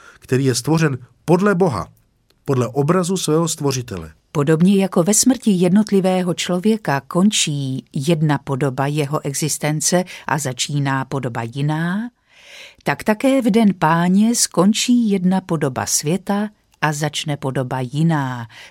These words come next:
Speaker 2: kvalitativně odlišná, definitivní.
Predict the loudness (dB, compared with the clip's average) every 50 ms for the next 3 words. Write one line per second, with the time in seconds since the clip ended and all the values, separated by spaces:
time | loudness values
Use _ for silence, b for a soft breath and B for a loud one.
0 | B -8 -4 0 0 0 0 0 -2 -2 -2 0 0 0 2 2 2 2 0 0
1 | _ -2 -2 0 0 0 -2 -2 -4 -4 -4 -4 -4 -6 -6 -8 -10 -12 -14 -16
2 | -20 _ _ _ _ -10 -6 -4 -4 -4 -2 -2 -2 -2 -2 -2 -4 -6 -6 -6
3 | -6 -4 -4 -4 -2 -2 -4 -4 -6 -8